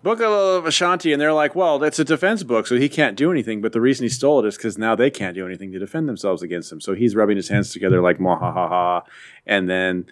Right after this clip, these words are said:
Doctor Strange is like, "I'm sorry, I've been acting like a schoolboy. I see now how Kalu is the worst thing in the entire world, even more worse than Dormammu or Eternity or anything I've ever fought before.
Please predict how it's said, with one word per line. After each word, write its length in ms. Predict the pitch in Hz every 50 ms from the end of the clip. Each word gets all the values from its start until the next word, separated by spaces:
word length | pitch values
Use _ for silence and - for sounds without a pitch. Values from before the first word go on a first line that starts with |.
| _ _ _ _ _ _
Doctor 260 | - 107 95 - 95
Strange 260 | - - 101 98 90 90
is 100 | 90 87
like, 160 | 95 92 87 104
"I'm 160 | 107 123 139
sorry, 340 | - - 156 170 160 131 107
I've 120 | 95 95
been 100 | 98 98
acting 300 | 104 110 110 - 120 104
like 120 | 104 95
a 60 | 95 92
schoolboy. 420 | - - 151 165 147 - 113 104
I 140 | 98 98 101
see 240 | 123 - 143 151 139
now 220 | 123 131 135 120
how 160 | 110 110 101
Kalu 360 | - - 110 104 120 127 120
is 100 | 113 98
the 60 | - 101
worst 300 | 98 117 127 123 - -
thing 140 | 135 123
in 60 | 117 110
the 80 | 110 110
entire 320 | 101 - 127 123 135 127
world, 320 | 117 131 143 143 127 110
even 180 | 120 120 120 117
more 180 | 117 120 120 117
worse 280 | 113 120 127 120 -
than 100 | 113 104
Dormammu 480 | 107 110 104 107 110 117 123 127 120 113
or 160 | 107 104 104
Eternity 460 | 98 - - 127 127 135 131 135 131
or 80 | 120 95
anything 360 | 113 151 185 165 131 123 113
I've 120 | 107 104
ever 160 | 113 107 107 104
fought 280 | - 127 117 110 -
before. 560 | 110 110 - - 135 127 120 113 107 104 98